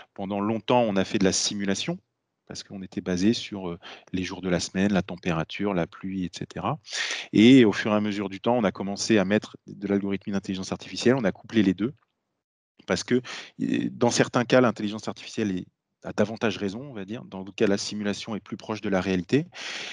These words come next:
Et on est sur des modèles hybrides, heu, qui, qui, sur lesquels on balance les deux. Et, mais je re-, je rejoins tout à fait ce que dit Rémi sur, heu, garder l'humain dans la boucle, heu, parce que le, heu, les modèles d'intelligence artificielle apprennent des données,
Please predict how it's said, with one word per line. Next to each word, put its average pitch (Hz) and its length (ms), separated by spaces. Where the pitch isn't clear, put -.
Et 104 100
on 110 100
est 110 80
sur 104 200
des 104 100
modèles 104 340
hybrides, 117 440
heu, 98 200
qui, 101 1300
qui, - 180
sur - 180
lesquels 110 200
on 101 80
balance 101 340
les 98 80
deux. 107 160
Et, 117 180
mais 104 100
je - 120
re-, 101 220
je - 100
rejoins 101 200
tout - 140
à 107 60
fait 117 140
ce - 60
que 98 100
dit 95 120
Rémi 98 240
sur, 113 300
heu, 107 100
garder 110 380
l'humain 117 340
dans 104 120
la 98 120
boucle, 110 440
heu, 90 220
parce 98 240
que 120 340
le, 95 500
heu, - 280
les 92 540
modèles 127 320
d'intelligence 110 380
artificielle - 440
apprennent 117 360
des 110 120
données, 104 380